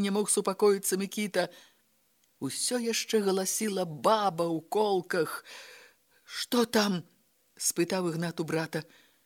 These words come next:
«Усё плавае, грэблі не відно.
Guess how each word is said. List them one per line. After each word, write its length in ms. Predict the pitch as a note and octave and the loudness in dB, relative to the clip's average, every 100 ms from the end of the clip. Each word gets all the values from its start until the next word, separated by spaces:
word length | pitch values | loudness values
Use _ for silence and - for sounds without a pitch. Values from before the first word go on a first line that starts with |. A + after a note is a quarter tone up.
| _ _ - - | _ _ -20 0
«Усё 280 | F#3 - G#3+ | 6 8 6
плавае, 580 | G#3+ A3 G#3+ F#3 F3 E3+ - - | 4 0 2 -2 -4 -6 -18 -6
грэблі 500 | F3 F3 A#3 A3+ G#3+ A#3 | -2 4 6 6 4 4
не 80 | A#3 | 4
відно. 380 | A3 G#3+ A#3 | 2 0 0